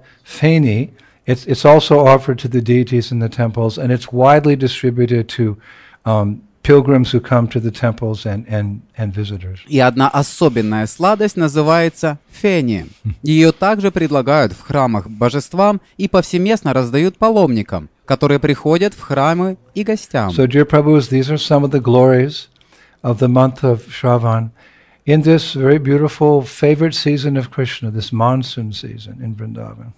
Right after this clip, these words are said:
Speaker 2: Итак, дорогие Прабху, это некоторые из прославлений месяца Шраван в этом прекрасном, любимом времени года Кришны, в этом сезоне дождей во Вриндаване.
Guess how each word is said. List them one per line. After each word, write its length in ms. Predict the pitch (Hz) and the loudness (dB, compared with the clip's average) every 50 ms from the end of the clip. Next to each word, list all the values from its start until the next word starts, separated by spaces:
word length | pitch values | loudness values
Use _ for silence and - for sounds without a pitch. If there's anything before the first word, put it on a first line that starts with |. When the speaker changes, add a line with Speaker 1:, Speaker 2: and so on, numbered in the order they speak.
| - | -8
Speaker 2:
Итак, 460 | 123 123 - - 151 151 151 - - - _ _ - | -6 -6 -2 -2 0 0 -2 -2 -6 -12 _ _ -8
дорогие 440 | 110 117 120 127 123 131 135 135 131 | -4 -2 0 0 0 0 0 -2 0
Прабху, 560 | - 143 139 139 - - 190 202 196 180 165 - _ _ _ | 0 -2 -2 -2 -2 0 2 4 4 2 0 -4 _ _ _
это 240 | - 151 - 175 165 | -6 -4 -2 -2 -2
некоторые 580 | 170 170 175 196 220 214 185 - 165 160 160 131 | -2 0 0 0 0 0 -2 -2 0 0 -2 -2
из 240 | - 143 151 - - | -2 -4 -4 -6 -4
прославлений 720 | - - 139 - - 151 139 143 147 160 170 170 165 151 131 | -4 -4 -4 -2 -2 -2 -2 0 0 -2 -2 -2 -2 -2 -2
месяца 520 | 113 113 123 131 127 - 147 - - 147 | -2 -2 -2 -4 -4 -6 -6 -4 -2 -4
Шраван 640 | 135 - - 147 147 147 156 160 135 98 85 73 - _ _ _ - | -2 -4 -4 -2 0 0 0 0 0 -2 -4 -6 -10 _ _ _ -4
в 100 | 110 117 | -2 0
этом 280 | 120 - 131 120 113 | 0 0 0 -2 -2
прекрасном, 880 | - - - 131 - - - 131 135 147 143 - - 123 98 82 78 - _ _ _ _ - | -4 -4 -4 -4 -4 -4 -2 0 0 0 -2 -4 -6 -8 -8 -8 -10 -12 _ _ _ _ -2
любимом 540 | 120 127 135 127 135 170 185 185 180 170 143 | 2 2 2 2 2 0 0 0 -2 -2 -2
времени 380 | 123 135 143 151 156 156 151 | -2 -2 -2 -2 -2 -2 -2
года 300 | 139 117 131 143 139 147 151 | -2 0 0 0 0 -2 -4
Кришны, 560 | - - 180 180 165 - - - 95 80 76 - _ _ _ _ - | -4 -4 -4 -4 -4 -4 -6 -8 -10 -10 -10 -12 _ _ _ _ -2
в 60 | 110 | 0
этом 220 | 123 123 131 127 117 | 0 2 2 0 -2
сезоне 460 | - 143 127 110 131 151 170 185 175 | -2 -4 -4 -2 0 -2 -2 -2 -2
дождей 400 | 160 170 151 113 98 104 104 107 | -2 -2 -2 -2 -2 -2 -2 0
во 140 | 113 127 127 | 0 -2 -2
Вриндаване. 800 | 131 156 156 156 143 156 156 151 147 135 113 95 92 87 80 76 | -2 -4 -6 -4 -4 -2 -2 -2 -2 -2 -2 -4 -4 -8 -10 -12